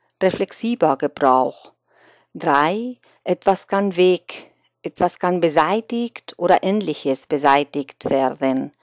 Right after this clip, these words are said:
Das Gebrauchsmuster ermöglicht den syntaktisch richtigen Gebrauch des Stichworts in der Textproduktion. Pattern mit etwas als Subjekt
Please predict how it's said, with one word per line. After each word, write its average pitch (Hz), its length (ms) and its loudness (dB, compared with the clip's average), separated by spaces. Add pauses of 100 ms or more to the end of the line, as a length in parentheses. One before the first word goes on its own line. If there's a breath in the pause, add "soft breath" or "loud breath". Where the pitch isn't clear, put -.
(440 soft breath)
Das 180 200 0
Gebrauchsmuster 220 960 2
ermöglicht 214 1040 2
den 185 220 0
syntaktisch 202 800 -4
richtigen 190 540 -4
Gebrauch 156 580 2
des - 280 -4
Stichworts - 960 -2 (380 loud breath)
in 208 140 0
der 202 220 4
Textproduktion. 143 1200 -2 (420 soft breath)
Pattern 233 500 2
mit 220 180 -4
etwas 175 480 0
als - 300 -2
Subjekt - 800 -6